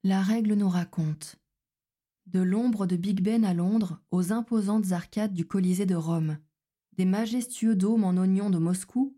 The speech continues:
à la délicate tour Eiffel à Paris, les Aventuriers du Rail Europe vous emmènent dans une inoubliable aventure ferroviaire à la découverte de l'Europe de la Belle Époque.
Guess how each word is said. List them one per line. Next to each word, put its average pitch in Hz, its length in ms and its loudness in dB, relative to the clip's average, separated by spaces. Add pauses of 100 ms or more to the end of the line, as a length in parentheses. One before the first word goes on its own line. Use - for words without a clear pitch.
à 175 100 0
la 170 100 0
délicate 220 600 -2
tour 190 240 -2
Eiffel 196 280 -2
à 185 60 0
Paris, 165 400 -2 (580)
les 180 220 0
Aventuriers 202 560 0
du 185 140 0
Rail 170 240 0
Europe 175 360 -2
vous 175 240 0
emmènent 196 360 0
dans 165 140 -4
une 170 180 0
inoubliable 208 580 0
aventure 180 480 -2
ferroviaire 185 720 -2 (380)
à 175 100 -2
la 170 120 0
découverte 190 600 -2
de 160 120 -2
l'Europe 180 480 -2
de 165 80 -2
la 160 120 0
Belle 170 220 -2
Époque. 160 500 -8